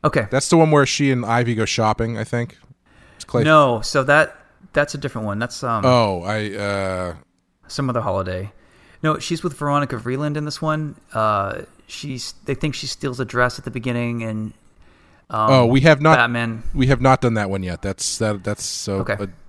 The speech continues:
Speaker 2: uh, a couple, few weeks.
Speaker 1: Okay. 'Cause I'm, I was gonna ask you which one you think defines Harley better, but we can get to that later.
Speaker 2: Mm, yeah, I, I don't remember that one, actually. So, yeah, that'll be an interesting one to talk about.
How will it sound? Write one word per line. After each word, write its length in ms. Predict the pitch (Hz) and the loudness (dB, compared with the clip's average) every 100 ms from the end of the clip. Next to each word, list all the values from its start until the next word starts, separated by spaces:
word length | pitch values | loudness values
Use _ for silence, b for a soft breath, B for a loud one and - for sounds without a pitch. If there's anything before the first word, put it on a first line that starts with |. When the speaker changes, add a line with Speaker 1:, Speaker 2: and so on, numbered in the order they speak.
| - | 2
Speaker 2:
uh, 800 | 247 277 269 254 240 226 214 202 - 196 170 | 6 6 6 4 4 2 0 -2 -8 -14 -12
a 40 | |
couple, 240 | - 170 135 | 0 2 2
few 180 | - 143 | 0 0
weeks. 320 | 82 - - _ _ _ b b b b b | 0 -6 -14 _ _ _ b b b b b
Speaker 1:
Okay. 200 | 143 107 - _ _ _ _ - | -4 -4 -8 _ _ _ _ -6
'Cause 80 | 151 | -2
I'm, 180 | 165 | 0
I 60 | 160 | 0
was 100 | 151 | 0
gonna 140 | 160 147 | 0 0
ask 240 | 139 - | -2 -4
you 100 | 127 | -6
which 300 | 123 135 - | -4 -8 -6
one 220 | 127 127 | -4 -4
you 80 | 120 | -6
think 240 | - 117 104 | -6 -8 -8
defines 480 | 104 107 107 104 | -6 -4 -2 -4
Harley 260 | - 95 92 | -2 -2 -2
better, 280 | 87 101 95 | -4 -4 -4
but 100 | 101 | -8
we 100 | 107 | -10
can 100 | 107 | -10
get 100 | 101 | -10
to 80 | - | -8
that 140 | 95 | -8
later. 260 | 92 92 101 | -8 -8 -6
Speaker 2:
Mm, 260 | 127 104 87 - | -6 -4 -8 -8
yeah, 200 | 104 98 | -4 -2
I, 280 | 113 120 131 | -2 -4 -2
I 40 | |
don't 180 | 151 131 | -2 -2
remember 240 | 113 107 | -4 -4
that 160 | 92 82 | -6 -6
one, 120 | 82 | -10
actually. 320 | 78 - 71 | -10 -12 -14
So, 180 | 71 82 | -14 -12
yeah, 160 | 78 82 | -10 -10
that'll 180 | 85 87 | -8 -10
be 100 | 87 | -10
an 40 | |
interesting 380 | 80 - - 78 | -12 -14 -16 -16
one 100 | 71 | -18
to 80 | 67 | -16
talk 240 | - 80 | -14 -14
about. 200 | 71 71 | -14 -18